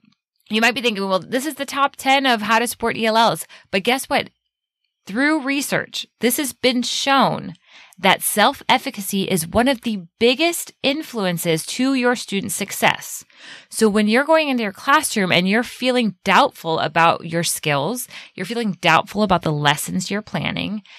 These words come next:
you're feeling doubtful about, you know, all these other things, that directly impacts how successful your students will be. So I want you to hear this, that you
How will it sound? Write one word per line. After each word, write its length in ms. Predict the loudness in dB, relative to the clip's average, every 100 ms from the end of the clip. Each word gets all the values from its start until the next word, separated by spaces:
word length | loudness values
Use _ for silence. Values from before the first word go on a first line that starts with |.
| -20 _
you're 120 | -8
feeling 280 | -4 -4 -4 0
doubtful 580 | 2 2 0 -2 0 0
about, 520 | 4 4 4 2 -6
you 140 | -6
know, 280 | -4 -4 -4 _ _ _ _ _ -4
all 220 | 0 2
these 180 | 2 0
other 220 | -2 -2
things, 560 | -4 -4 -2 -4 -6 -12 _ _ _ _ _
that 400 | -4 2 4 2 -4 -16 _ _
directly 800 | -6 -4 -2 2 2 0 -10 -10 -6
impacts 680 | -4 -4 -4 -2 -2 -4 -12
how 560 | -4 2 4 4 0
successful 840 | -6 -8 -6 -4 0 0 -2 -10
your 140 | -8 -8
students 360 | -8 -8 -8
will 120 | -10 -12
be. 320 | -12 -16 -20 _ _ _ _ _ _ -20 -20 _
So 200 | -2 2
I 100 | 2
want 420 | 2 0 2 0
you 120 | -2
to 60 | -6
hear 380 | -6 -2 0 0
this, 280 | -2 -6
that 280 | -4 -4 -4
you 480 | -2 0 0 -2 -6